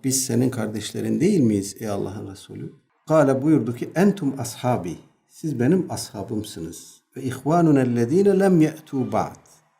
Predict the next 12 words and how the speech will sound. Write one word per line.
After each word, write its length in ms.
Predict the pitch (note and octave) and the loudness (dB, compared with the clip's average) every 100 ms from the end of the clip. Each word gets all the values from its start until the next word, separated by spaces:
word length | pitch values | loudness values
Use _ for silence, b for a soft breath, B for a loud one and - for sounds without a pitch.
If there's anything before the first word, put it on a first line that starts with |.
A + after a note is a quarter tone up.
| _ _ | _ _
kardeşlerimizse 920 | A#2 G#2 G#2+ G2+ - A2 G3 - - | -4 -2 -4 -4 -4 0 2 2 0
henüz 380 | G#2+ B2 B2 A2+ | 0 2 2 0
gelmediler. 680 | A2 A#2+ F#2+ E2+ D2+ D2+ - _ _ _ _ _ _ _ | 0 0 0 -4 -10 -18 -20 _ _ _ _ _ _ _
Bizden 320 | A#2 G#2 C3+ C3+ | -12 -4 -2 -2
sonra 340 | - G#2+ A2+ | -2 -4 -2
gelecekler." 600 | G2 E2 D2+ - _ - _ _ - | -4 -8 -14 -18 _ -20 _ _ -4
Bu 180 | C#3 C#3 | -2 0
defa 240 | B2+ D#3 | -2 0
oradaki 480 | C#3 C3+ C3 B2+ - | 0 2 0 -4 -8
sahabiler 640 | - A#2+ A#2 A#2 A#2 A2 | -4 -2 -2 0 -2 -2
dediler 360 | A2+ B2 G#3+ G#3+ | -4 -2 -2 -2
ki, 280 | D3 C3 | -4 -4